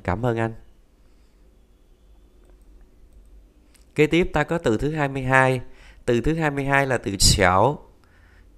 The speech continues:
Chảo âm Hán Việt là kiều. Kiều có nghĩa là cầu. Chúng ta xem ví dụ bên dưới. "Quảng Sen Sơn cung cho mạng bu mạng." "Quảng Sen Sơn cung cho mạng bu mạng."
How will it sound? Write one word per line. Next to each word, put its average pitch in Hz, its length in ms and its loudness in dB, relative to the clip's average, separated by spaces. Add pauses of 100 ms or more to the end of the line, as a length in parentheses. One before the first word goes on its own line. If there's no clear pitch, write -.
(340)
Chảo 110 580 4
âm 135 240 -2
Hán 151 160 -4
Việt 120 400 -2
là 101 340 -4 (540)
kiều. 107 440 6 (840)
Kiều 110 340 4
có 123 120 -6
nghĩa 131 200 -8
là 127 180 -4
cầu. 98 640 2 (1400)
Chúng 127 140 -6
ta 147 100 -4
xem 127 220 -2
ví 147 140 -4
dụ 107 160 2
bên 117 140 -4
dưới. 123 320 0 (460)
"Quảng 117 300 4
Sen 156 200 2
Sơn 156 320 2
cung 170 200 0
cho 175 180 2
mạng 110 260 -4
bu 151 100 0
mạng." 107 380 -2 (520)
"Quảng 110 300 4
Sen 147 220 0
Sơn 147 300 0
cung 151 180 -4
cho 156 160 0
mạng 113 260 -2
bu 147 120 2
mạng." 113 380 -4